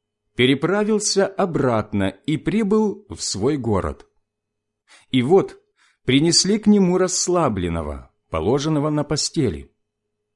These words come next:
И, видя Иисус веру их, сказал расслабленному:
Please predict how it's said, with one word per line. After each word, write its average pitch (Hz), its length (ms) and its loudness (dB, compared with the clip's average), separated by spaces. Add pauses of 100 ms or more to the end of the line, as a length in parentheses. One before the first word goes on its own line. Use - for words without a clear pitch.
(220)
И, 139 160 0
видя 117 500 -2
Иисус 127 920 -2
веру 101 500 -2
их, - 500 -6 (420)
сказал 170 720 2
расслабленному: 87 1040 -2